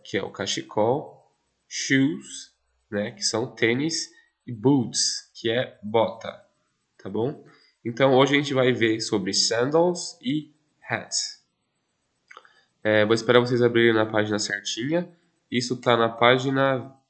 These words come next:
vinte e um, page twenty-one. Não sei se vocês, papais, fizeram isso,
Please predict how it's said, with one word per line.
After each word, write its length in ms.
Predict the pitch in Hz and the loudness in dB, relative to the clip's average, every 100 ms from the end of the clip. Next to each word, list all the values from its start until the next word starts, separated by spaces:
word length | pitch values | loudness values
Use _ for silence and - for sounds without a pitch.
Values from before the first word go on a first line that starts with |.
| _ - | _ -4
vinte 340 | 123 147 - | -2 -2 -2
e 80 | 120 | 0
um, 140 | 98 | 0
page 440 | 95 - 113 113 - | -4 -2 -2 -2 -12
twenty-one. 720 | - 117 120 110 101 98 95 - _ _ _ _ _ _ _ _ _ _ _ _ | -10 -6 -4 -4 -4 -6 -8 -18 _ _ _ _ _ _ _ _ _ _ _ _
Não 160 | 113 143 | 0 4
sei 160 | 160 | 4
se 100 | 165 | 2
vocês, 340 | 151 151 160 151 | 4 4 4 2
papais, 560 | 151 143 117 113 123 | 0 2 6 6 6
fizeram 460 | 120 117 107 113 107 | 0 0 2 4 2
isso, 420 | 98 - - 127 | -2 -6 -16 -16